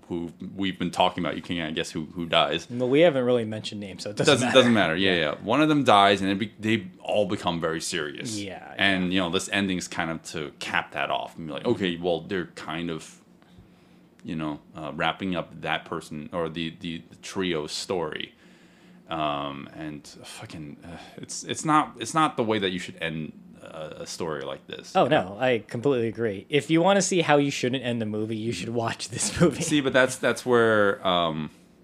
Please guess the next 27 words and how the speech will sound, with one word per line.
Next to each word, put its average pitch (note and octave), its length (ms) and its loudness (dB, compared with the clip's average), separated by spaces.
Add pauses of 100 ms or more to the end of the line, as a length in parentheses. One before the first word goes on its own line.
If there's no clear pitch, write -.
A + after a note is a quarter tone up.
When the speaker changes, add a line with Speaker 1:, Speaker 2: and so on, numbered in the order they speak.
(160)
Speaker 1:
that's, - 220 -6
that's C#3 260 0
where E3+ 160 4
the C3+ 120 0
movie G#2+ 340 2
had G2 160 -8
ma-, F#2 140 -2 (220)
takes F#2+ 260 -8
a - 20 -12
big - 320 -2
mis-, B2+ 260 -2
misstep C3 440 -4
for D#3 80 -4
me. D#3 240 -2
For A2+ 160 -4
you, C#3 320 4
like, A#2 180 -4
it's - 140 -12
always G#2 320 2
been B2 160 2
the, B2+ 160 -2 (180)
like, F#2 200 -10 (720)
the G2 140 -4
misstep A2 380 2
has G2 120 -2
always F#2+ 200 6
been F#2+ 260 0